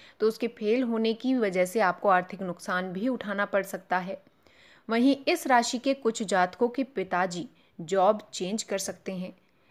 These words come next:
जिसकी वजह से कुछ समय के लिए घर में आर्थिक तंगी रहेगी। इस समय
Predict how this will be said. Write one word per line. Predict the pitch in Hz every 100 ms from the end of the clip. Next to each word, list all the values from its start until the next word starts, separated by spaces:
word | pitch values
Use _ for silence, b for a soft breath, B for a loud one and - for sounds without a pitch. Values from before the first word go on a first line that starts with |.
| _
जिसकी | 185 208 -
वजह | 185 170 196
से | 214 226 240
कुछ | - 180
समय | - 170 202
के | 226
लिए | 214 214
घर | 190 190
में | 208
आर्थिक | - 170 170 175 233 -
तंगी | 196 208 220
रहेगी। | 196 190 175 254 _ b b b b b b b b 262
इस | 302 -
समय | 262 277